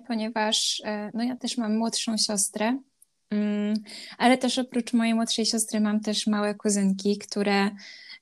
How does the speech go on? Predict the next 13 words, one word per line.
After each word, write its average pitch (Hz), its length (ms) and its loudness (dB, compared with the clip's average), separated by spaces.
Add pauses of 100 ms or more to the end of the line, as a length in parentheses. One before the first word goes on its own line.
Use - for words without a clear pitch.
(120)
ym, 196 1080 2 (800)
tak 226 120 2
naprawdę, 226 480 4
tak 226 160 0
jak 233 180 -2
mówisz, 202 360 2
właśnie 208 280 0
nie 226 160 4
wytrwałyby 214 640 6
aż 208 180 4
tak 233 260 4
długo. 202 440 2 (560)
Dlatego 220 800 2